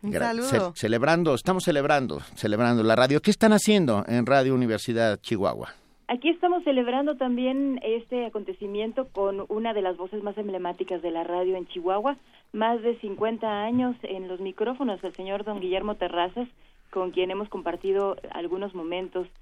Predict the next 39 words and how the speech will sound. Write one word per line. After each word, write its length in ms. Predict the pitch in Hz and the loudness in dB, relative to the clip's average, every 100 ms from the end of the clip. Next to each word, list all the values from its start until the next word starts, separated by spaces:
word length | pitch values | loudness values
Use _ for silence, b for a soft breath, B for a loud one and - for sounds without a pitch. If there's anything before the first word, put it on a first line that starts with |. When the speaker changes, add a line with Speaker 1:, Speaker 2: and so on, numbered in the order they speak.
| - - | -20 -8
Speaker 3:
muy 240 | 220 233 202 | -4 -2 -2
interesantes 640 | 175 165 185 175 190 185 - | -2 -4 -4 -6 -4 -4 -6
de 460 | 175 165 165 165 160 | -10 -6 -4 -4 -4
el 180 | 180 | -4
desarrollo 560 | 170 175 165 180 190 196 b b _ | -4 -6 -2 0 0 -2 b b _
de 80 | 180 | -2
esta 160 | 185 | 0
actividad 500 | 220 - 190 180 202 | -4 -2 -2 0 0
profesional 720 | 226 233 190 185 185 220 302 - | -2 -6 -6 -6 -4 -2 -2 -4
que, 220 | 214 190 - _ _ - | -4 -4 -8 _ _ -16
como 180 | 170 | -12
lo 100 | 165 | -4
decimos 360 | 170 175 226 226 - _ | -4 -2 -4 -4 -8 _
quienes 260 | 165 170 | -8 -8
trabajamos 560 | - 170 165 202 208 208 | -4 -2 0 -2 -4 -4
en 140 | 165 | -8
radio, 420 | 156 180 202 254 262 b b b - | -2 0 2 0 0 b b b -2
una 180 | 220 | 0
vez 140 | 233 240 | 0 -2
que 80 | 254 | -4
tomamos 380 | 214 208 233 | -2 -2 -2
el 80 | 233 | -6
micrófono 420 | 190 208 214 240 | -6 -6 -4 -4
ya 140 | 220 208 | -4 -4
no 100 | 214 | -6
lo 120 | 220 | -6
queremos 300 | 185 196 214 | -6 -6 -8
soltar. 360 | 180 170 175 180 | -10 -8 -6 -2
Speaker 1:
<laughs> 340 | 294 269 311 | -2 2 4
Speaker 3:
Vivimos 320 | 269 233 262 | 4 4 2
de 140 | 240 202 | 2 0
esto 280 | 233 262 262 | -2 -2 -2
y 120 | 214 | -2
lo 100 | 190 | 0
amamos 420 | 185 202 226 247 247 | 0 2 0 -2 -4
por 160 | 190 | -8
toda 220 | 180 208 | -6 -6
la 100 | 214 | -4
vida. 280 | 170 190 175 | -4 -2 -4